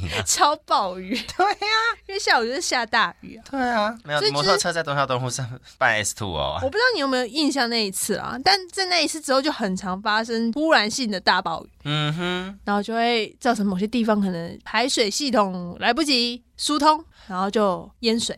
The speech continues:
Speaker 1: 可是二零二三已经下半年了耶，已经八九月份了耶。
Speaker 2: 我要，我要回去，呃，实际看一下那，那则新闻的时间点。
Speaker 1: 哦，我大概知道你在讲什么，因为我有一点印象，可是我不，不确定那个确切的时间点是什么时间点，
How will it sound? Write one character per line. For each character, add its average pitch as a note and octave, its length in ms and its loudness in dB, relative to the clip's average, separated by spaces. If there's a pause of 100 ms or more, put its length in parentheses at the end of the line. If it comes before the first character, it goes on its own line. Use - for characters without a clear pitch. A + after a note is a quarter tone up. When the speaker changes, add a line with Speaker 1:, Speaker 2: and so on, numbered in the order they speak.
(140)
Speaker 1:
可 D3 100 -4
是 A#3 120 4
二 B3 240 0
零 E3 160 0
二 G3 100 4
三 F3+ 220 0
已 - 20 0
经 B2+ 140 -2
下 C3+ 240 2
半 B2+ 260 0
年 D2 180 -4
了 D2+ 140 -6
耶， C2+ 480 -12
已 A2 80 -2
经 D#3+ 180 0
八 F3 200 0
九 F2+ 180 0
月 G#2 160 2
份 F#2+ 260 0
了 A#1+ 160 -6
耶。 G1+ 200 -16 (260)
Speaker 2:
我 A3+ 140 -4
要， E4+ 220 2
我 B3+ 120 0
要 E4+ 120 2
回 D4 120 -4
去， D4+ 280 0
呃， G3+ 500 2
实 A#3 380 0
际 E4 200 0
看 C#4 220 0
一 - 20 -2
下 A3+ 140 0
那， A3+ 280 0
那 C4 200 2
则 G3+ 100 0
新 G#3 160 0
闻 F#3+ 140 0
的 F3+ 60 -2
时 - 180 -8
间 D3+ 100 -14
点。 C3+ 40 0
Speaker 1:
哦， C#3+ 80 2
我 B2+ 160 -2
大 F3 100 2
概 G3+ 100 2
知 G3 100 -4
道 E3+ 100 0
你 A#2 40 -2
在 B2+ 80 0
讲 F#2+ 220 -2
什 G#2+ 80 -6
么， D#3 80 -4
因 G#3+ 60 4
为 B3+ 100 6 (280)
我 F3+ 120 0
有 B3 140 4
一 - 20 2
点 D#3 160 -4 (120)
印 A#2+ 220 0
象， C3 220 2
可 B2 100 -4
是 B3 120 0
我 D#3+ 120 0
不， G#2+ 220 -8
不 - 180 -10
确 F#3 200 0
定 F3+ 120 0
那 F#3 120 -2
个 C3 140 0
确 E3 200 -2
切 D#3 100 0
的 C3 120 0
时 G#2 180 0
间 C3+ 160 0
点 G2 160 -2
是 A2 80 -2
什 D#2+ 140 4
么 B1+ 100 -6
时 D#2 140 -2
间 D#2+ 240 -8
点， - 180 -16